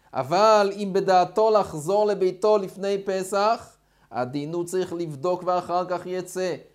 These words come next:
למה? הרי עכשיו יש עוד הרבה זמן עד חג הפסח, לא חל עליו חויבס בדיקה. דחי שינן שמא יחזור ערב פסח בין השמשות,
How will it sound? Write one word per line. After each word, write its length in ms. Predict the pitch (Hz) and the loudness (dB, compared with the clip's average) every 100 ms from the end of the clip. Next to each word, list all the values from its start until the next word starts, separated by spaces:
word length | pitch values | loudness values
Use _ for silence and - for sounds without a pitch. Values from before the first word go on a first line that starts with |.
| - | -12
למה? 580 | 143 185 226 233 208 135 - _ _ - | -4 -2 -2 0 -2 -2 -10 _ _ -4
הרי 680 | 151 165 185 208 226 247 247 _ _ _ _ _ _ _ _ _ _ _ _ - | 0 0 0 2 0 -2 -10 _ _ _ _ _ _ _ _ _ _ _ _ -8
עכשיו 440 | 170 - 202 208 214 | -8 -4 4 4 4
יש 200 | 202 208 | 2 2
עוד 120 | 208 | 2
הרבה 320 | 190 170 214 | 0 2 0
זמן 320 | 196 196 233 247 | 0 0 0 2
עד 140 | 226 | 0
חג 200 | 208 185 | 0 -2
הפסח, 420 | 175 185 165 165 | -2 -2 -4 -4
לא 140 | 180 185 | -2 -2
חל 220 | 190 202 | 0 0
עליו 160 | 196 | 0
חויבס 400 | 190 202 196 190 | -2 -4 -2 -4
בדיקה. 380 | 160 175 254 247 170 127 - _ _ _ | -8 -10 -8 -4 -2 -4 -10 _ _ _
דחי 480 | 135 127 123 131 135 | -6 -6 -2 -2 -2
שינן 500 | 131 - 180 185 180 | -8 -10 -6 -6 -6
שמא 280 | 180 180 180 | -6 -4 0
יחזור 500 | 180 175 147 185 185 | -2 -2 -4 -2 -2
ערב 280 | 180 185 180 | -2 -4 -4
פסח 320 | 190 180 190 | -6 -4 -4
בין 200 | 165 185 | -4 -4
השמשות, 640 | 185 180 180 180 185 185 | -4 -4 -8 -4 -2 -2